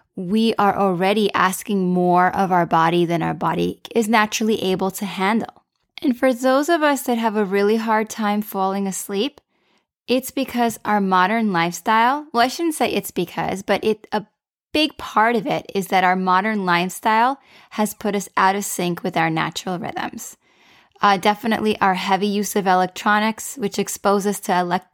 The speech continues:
electromagnetic fields, that excites our nervous system and it sends confusing messages to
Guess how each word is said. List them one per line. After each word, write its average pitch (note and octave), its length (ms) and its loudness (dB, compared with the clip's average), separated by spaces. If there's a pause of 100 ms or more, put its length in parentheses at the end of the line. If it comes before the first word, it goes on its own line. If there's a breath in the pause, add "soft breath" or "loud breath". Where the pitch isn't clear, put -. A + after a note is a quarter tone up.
electromagnetic G3 1040 0
fields, A#3 520 0 (520 loud breath)
that G3+ 240 4
excites G3 600 0
our A3 140 2
nervous G3 460 0
system C#4+ 600 -2
and G#3+ 160 0
it A3 120 -2
sends B3 520 0
confusing G#3+ 720 0
messages A#3 720 -2 (420 soft breath)
to G3+ 680 2